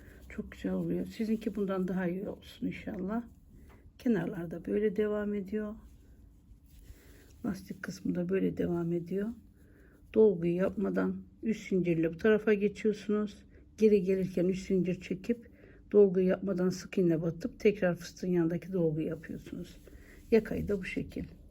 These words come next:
yaptım. Kol altı kesimini yine bir dikişini, her şeyini sizlere göstermek istiyorum bu yeleğin inşallah. Düğme detay yeri de çektim. Hepsini birbirine ekleyeceğim.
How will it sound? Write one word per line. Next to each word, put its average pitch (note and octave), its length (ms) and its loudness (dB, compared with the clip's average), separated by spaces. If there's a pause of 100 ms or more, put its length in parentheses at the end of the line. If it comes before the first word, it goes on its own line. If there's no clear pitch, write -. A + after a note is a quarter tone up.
(200)
yaptım. D#3 480 -8 (600)
Kol C4 180 8
altı F3 300 4
kesimini G3 640 0 (680)
yine F3+ 360 0
bir G3 120 -4 (540)
dikişini, G3 460 0
her G#3 180 2
şeyini F#3 300 -2
sizlere F3 400 0
göstermek F#3 560 -2
istiyorum F#3+ 520 -2
bu - 160 -6
yeleğin E3 500 -2
inşallah. - 560 -8 (1040)
Düğme G3+ 300 6
detay F#3 400 2
yeri F#3 160 2
de D#3+ 80 -2
çektim. E3 540 -6 (460)
Hepsini F3+ 400 -2
birbirine E3+ 340 0
ekleyeceğim. F3 500 -6